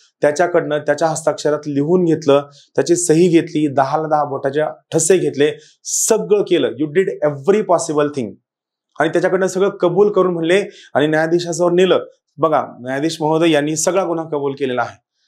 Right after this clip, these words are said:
न्यायाधीश त्याला विचारतात, "हे सगळं जे तू लिहून दिलेलं आहे, जे तू व्हिडिओमध्ये बोललेलं आहे, जे तुझ्या हस्ताक्षरामध्ये आहे, हे सगळे गुन्हे तुला मान्य आहेत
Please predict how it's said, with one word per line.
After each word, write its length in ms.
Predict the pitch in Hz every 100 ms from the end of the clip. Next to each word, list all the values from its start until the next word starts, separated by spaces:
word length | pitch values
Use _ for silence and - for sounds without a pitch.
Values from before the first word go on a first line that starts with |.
| _ _ 127
न्यायाधीश 460 | 135 139 156 160
त्याला 180 | 165 160
विचारतात, 580 | 156 147 147 135 147 160 160
"हे 180 | 151
सगळं 560 | 151 - 139 135 147 160
जे 120 | 156
तू 160 | 160 160
लिहून 380 | 147 139 165 160
दिलेलं 280 | 156 147
आहे, 360 | 139 131 139 160 - - -
जे 80 | 143
तू 120 | 143
व्हिडिओमध्ये 520 | 143 135 151 180 175
बोललेलं 380 | 165 156 143 143
आहे, 320 | 135 131 143
जे 340 | 160 - - 139
तुझ्या 240 | 143 151
हस्ताक्षरामध्ये 800 | 147 139 175 175 170 160 156 143
आहे, 280 | 131 127 156 170 - _ 156
हे 80 |
सगळे 500 | 160 - 156 127 165
गुन्हे 280 | 185 147 151
तुला 220 | 160 160
मान्य 340 | 170 151 147 160
आहेत 220 | 139 139